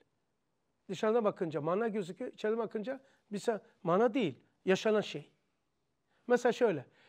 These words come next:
benim içimde bir mana var histe, histe yaşanıyor. Yani gelecek yaşanıyor şu anda. Ama dışarıdan bakınca gelecektir o, manadır. Daha gelmemiş gibi. Neyse, gelecek böyle te-, tek tek dizeyim ki,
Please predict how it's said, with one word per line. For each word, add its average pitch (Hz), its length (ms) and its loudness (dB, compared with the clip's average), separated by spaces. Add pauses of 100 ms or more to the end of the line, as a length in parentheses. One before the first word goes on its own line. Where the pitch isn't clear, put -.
(140)
benim 254 180 6
içimde 247 360 0
bir 247 80 4
mana 254 320 6
var 190 200 6
histe, 233 480 -4 (920)
histe 214 220 2
yaşanıyor. 214 500 4 (360)
Yani 180 120 2
gelecek 226 380 8
yaşanıyor 240 400 6
şu - 160 -8
anda. 143 300 -10 (600)
Ama 226 360 8 (160)
dışarıdan 240 380 6
bakınca 247 560 4
gelecektir 196 540 4
o, 156 100 0
manadır. 165 680 2 (520)
Daha 170 120 0
gelmemiş 180 560 2 (240)
gibi. 151 200 -4 (240)
Neyse, 254 320 0 (540)
gelecek 269 420 4
böyle 220 180 6
te-, 247 220 2
tek 269 240 -4
tek 247 180 -6
dizeyim 226 360 2
ki, 156 240 -6